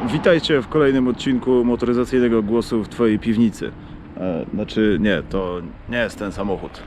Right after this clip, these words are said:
Witajcie w kolejnym odcinku motoryzacyjnego głosu w twojej piwnicy, w którym mam na sobie oczywiście prawilne tripołoski, bo będę testował B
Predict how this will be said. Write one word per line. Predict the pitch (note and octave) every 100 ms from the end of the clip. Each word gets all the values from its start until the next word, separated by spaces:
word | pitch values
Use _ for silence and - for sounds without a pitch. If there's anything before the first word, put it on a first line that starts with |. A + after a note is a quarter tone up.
| - - - - - - - -
Witajcie | A3 G3 - E3+
w | -
kolejnym | G3+ G3+ G3+ F#3
odcinku | F3+ - F#3 F3 F3
motoryzacyjnego | E3+ D#3+ E3+ E3 F3+ F#3 F3+ F3 E3
głosu | F3+ E3+ E3
w |
twojej | - F#3+ F#3 D#3+
piwnicy, | F3 D#3+ F#3+ - D#3
w | -
którym | D#3 D3+
mam | D#3 D#3+
na |
sobie | D#3 E3+ D#3+
oczywiście | D#3 D#3 - F#3 D3+
prawilne | E3+ F3 E3 F#3 F3 E3
tripołoski, | - F3 F#3+ F3 E3+ D#3+ D#3 - F3 F3+ - - - -
bo | C3
będę | D#3 F3+ E3+
testował | E3+ - F3+ E3+ D#3 -
B | F#3+